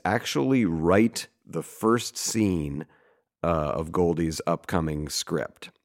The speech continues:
And now, normally, Goldie would do this entirely on his own with the help of the gag pass, and today, uh, you know, it's just, I'll be here. But we have another special guest who's going to be helping us today, and that is our writer's assistant,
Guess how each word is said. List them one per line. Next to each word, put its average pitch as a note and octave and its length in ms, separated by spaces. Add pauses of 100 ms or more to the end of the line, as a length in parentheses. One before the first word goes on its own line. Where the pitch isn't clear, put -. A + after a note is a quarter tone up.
And F2+ 60
now, E2+ 140
normally, F#2 440
Goldie E2 320
would D#2 140
do D#2 140
this C#2+ 180
entirely C#2 480
on C2+ 60
his C#2+ 160
own C#3 260
with A#2+ 120
the A#2 100
help A2 160
of G2 80
the G#2 60
gag G2 280
pass, F2+ 300
and E2 120
today, E2+ 540
uh, C#2+ 180
you D#2+ 140
know, C#2 220
it's - 180
just, - 380
I'll F2 180
be D#2+ 180
here. D2+ 280
But F#2 140
we F#2 160
have G#2 160
another D3 360
special E2 460
guest D2+ 480 (360)
who's F#2 160
going G2 240
to F2+ 60
be E2 120
helping E2 380
us C#2+ 140
today, C#2 440 (540)
and F#2 140
that G#2 180
is G2+ 360
our D2+ 420
writer's G#2 540
assistant, F2 540